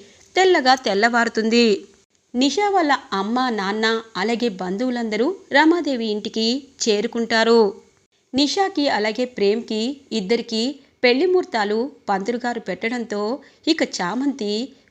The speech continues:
ప్రేమ్ వైపు బాధగా చూస్తూ వెళ్ళిపోతుంది. ఇటువైపు ప్రేమ్ అనుకుంటారు, "ఎట్టి పరిస్థితిలోనూ నేను ఖచ్చితంగా నా చామ్నే పెళ్లి చేసుకుంటాను, ఎవరు ఎన్ని చెప్పినా" అని చెప్పి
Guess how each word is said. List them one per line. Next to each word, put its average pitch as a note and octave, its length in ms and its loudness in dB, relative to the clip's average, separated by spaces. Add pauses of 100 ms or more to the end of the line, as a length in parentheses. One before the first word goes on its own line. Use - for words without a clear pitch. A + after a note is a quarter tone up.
ప్రేమ్ A3+ 320 2
వైపు A#3 300 -4
బాధగా A3+ 440 -6
చూస్తూ A3 420 -10
వెళ్ళిపోతుంది. A#3 760 -4 (460)
ఇటువైపు F4 380 0
ప్రేమ్ A3+ 360 -2
అనుకుంటారు, A3+ 540 -4 (480)
"ఎట్టి A3 340 0
పరిస్థితిలోనూ A3+ 720 -6 (380)
నేను A#3+ 220 0 (120)
ఖచ్చితంగా G#3+ 640 0 (800)
నా D4 160 4 (120)
చామ్నే A3+ 420 0
పెళ్లి A3 300 -2
చేసుకుంటాను, A3 640 -4 (460)
ఎవరు G#3+ 380 2 (120)
ఎన్ని G3+ 220 -2
చెప్పినా" G#3+ 400 -4 (300)
అని A#3 120 -2
చెప్పి G3 400 -4